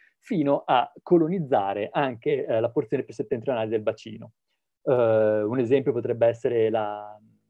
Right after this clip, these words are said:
Thalassoma pavo, la donzella pavonina, un pescettino piccolino molto colorato che fino a qualche decina d'anni fa era relegato praticamente solo alla porzione meridionale delle coste italiane e siciliane,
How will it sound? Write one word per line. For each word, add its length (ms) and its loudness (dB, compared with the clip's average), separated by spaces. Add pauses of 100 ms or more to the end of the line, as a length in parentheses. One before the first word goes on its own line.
(300)
Thalassoma 420 0
pavo, 320 2
la 120 -2
donzella 720 0
pavonina, 460 -2
un 100 -12
pescettino 540 -4
piccolino 420 -4
molto 280 -2
colorato 580 0 (260)
che 120 -12
fino 220 -2
a 40 0
qualche 260 2
decina 280 -4
d'anni 220 -6
fa 320 4
era 240 2
relegato 540 2
praticamente 600 -6
solo 220 -4
alla 120 -2
porzione 420 -6
meridionale 540 -2
delle 160 -4
coste 380 -4
italiane 840 0
e 60 -10
siciliane, 560 -6